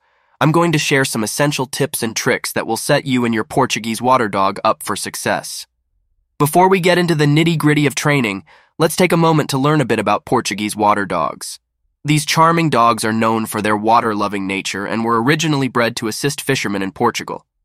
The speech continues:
They're highly intelligent, loyal, and active dogs, making them fantastic companions. But like any breed, they need proper training to become well-behaved family members. The importance of socialization.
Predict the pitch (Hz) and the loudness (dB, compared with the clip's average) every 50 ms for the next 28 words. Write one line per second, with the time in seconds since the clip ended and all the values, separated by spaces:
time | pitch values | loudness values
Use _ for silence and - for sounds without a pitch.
0 | _ _ _ _ _ - 143 147 147 156 160 170 170 156 143 135 - - 139 143 | _ _ _ _ _ -2 -2 0 2 0 2 2 0 0 -2 -2 -2 0 0 0
1 | 147 139 135 135 127 - - 117 117 117 117 117 117 117 117 107 117 - 123 127 | 0 0 -2 -4 -6 -6 -4 -2 0 2 2 2 2 0 0 -2 0 0 0 -2
2 | - - 107 85 - 95 85 71 53 - 76 - - - _ _ _ _ _ - | -2 -4 -8 -6 -4 -2 -2 -2 -2 -4 -6 -12 -16 -18 _ _ _ _ _ 0
3 | 139 147 147 156 151 143 135 131 131 - - 113 110 98 - - 131 131 131 - | 0 0 0 0 0 0 0 0 -2 -2 -2 -2 -2 -4 -2 0 0 0 0 -2
4 | - - - 117 101 - - 113 110 110 98 76 - - - - - _ _ _ | -8 -8 -8 -10 -10 -6 -4 -4 -4 -4 -6 -8 -12 -14 -16 -18 -18 _ _ _
5 | _ _ _ _ _ _ 143 139 131 156 151 147 - 143 147 151 120 95 - 101 | _ _ _ _ _ _ -2 2 2 2 2 2 0 0 2 2 0 0 -2 -4
6 | 98 95 98 101 _ _ _ _ _ _ - 135 147 147 127 120 - - 120 104 | -4 -4 -4 -8 _ _ _ _ _ _ 0 0 2 2 0 -2 -2 0 0 0
7 | - - 107 - - 117 110 107 101 92 92 - 98 107 - - 110 104 101 107 | 2 0 -2 -2 -2 -2 -2 -2 -2 -6 -8 -8 -8 -8 -4 -2 -4 -2 0 2
8 | 107 107 107 107 98 104 104 92 - - - - 110 104 101 95 92 85 85 50 | 2 2 0 0 -4 -4 -4 -6 -6 -6 -4 -2 -2 -2 -2 -4 -6 -6 -8 -8
9 | 50 - - - - - - _ _ _ _ _ _ _ _ _ _ _ _ _ | -10 -10 -12 -14 -14 -18 -18 _ _ _ _ _ _ _ _ _ _ _ _ _
10 | _ _ _ _ _ _ _ _ _ _ _ _ _ _ _ _ _ _ _ _ | _ _ _ _ _ _ _ _ _ _ _ _ _ _ _ _ _ _ _ _
11 | - 139 151 147 147 165 180 196 - 156 151 - 135 - - 131 123 120 - 117 | 0 2 2 2 2 2 0 2 2 -2 -4 -4 -6 0 0 0 0 0 -2 -4
12 | 113 107 110 113 113 110 - - - - - | -4 0 0 0 0 2 0 -4 -8 -10 -14